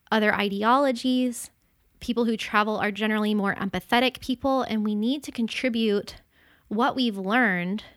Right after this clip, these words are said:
in these other countries for the greater good of the country and also the world. Let's not just isolate ourselves in other countries and be like, "I'm not gonna participate because I'm not physically there," because we live in a remote society and a remote economy.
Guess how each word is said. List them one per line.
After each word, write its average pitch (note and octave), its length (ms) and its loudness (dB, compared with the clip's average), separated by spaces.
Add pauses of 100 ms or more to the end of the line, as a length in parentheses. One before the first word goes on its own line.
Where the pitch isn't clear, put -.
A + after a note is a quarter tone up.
(200)
in A#3+ 140 2
these A#3 180 2
other G#3 260 2
countries A3 600 -2
for B3 240 -2
the A3 100 -2
greater G#3 380 0
good F#3 520 -2 (420)
of G3 140 0
the F#3+ 120 -6
country D4+ 640 -4
and A#3+ 140 -2
also A#3 360 -2
the G3 120 -6
world. F#3 600 -6 (1120)
Let's A#3 240 -6
not C4+ 280 0
just A#3 320 -4
isolate A3+ 520 0
ourselves F3+ 760 -2
in G3+ 120 -4
other F#3+ 300 -2
countries G3 640 -6
and G3+ 160 -6
be F#3+ 100 -2
like, F#3+ 200 -2
"I'm G3+ 160 2
not G#3+ 180 4
gonna G#3 140 0
participate G3+ 600 -2
because G3 300 -6
I'm G#3 180 2
not F#3+ 200 0
physically G3 480 -4
there," G3+ 500 -2 (300)
because A3+ 320 0
we A#3 120 0
live A3 440 2
in G#3+ 100 0
a G#3 80 2
remote G3 400 0
society G#3+ 680 0
and G#3+ 100 0
a G3 40 -2
remote G3 360 0
economy. - 720 -4